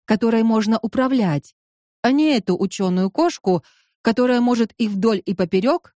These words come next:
пройтись по тебе когтями. Допрашивать невестку сразу он не стал.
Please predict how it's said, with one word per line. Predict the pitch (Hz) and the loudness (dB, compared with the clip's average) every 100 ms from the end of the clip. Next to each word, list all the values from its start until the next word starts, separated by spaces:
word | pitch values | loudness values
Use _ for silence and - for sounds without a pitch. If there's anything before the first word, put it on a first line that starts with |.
| _ - | _ -2
пройтись | 202 180 - 269 | -2 -2 -4 -6
по | - 196 | -4 -4
тебе | 180 170 185 | -2 -2 -2
когтями. | 190 - - 156 139 143 156 _ _ _ _ _ _ _ _ _ _ _ - | -6 -8 -4 -4 -2 -6 -10 _ _ _ _ _ _ _ _ _ _ _ -8
Допрашивать | 175 185 214 208 - 196 202 | -2 0 0 -2 -2 -6 -2
невестку | 220 226 214 - 220 | 0 0 -4 -4 -6
сразу | 262 320 262 226 - | -2 -2 0 -2 0
он | 220 | -2
не | 226 | -2
стал. | - - 151 147 | -4 -6 -4 -4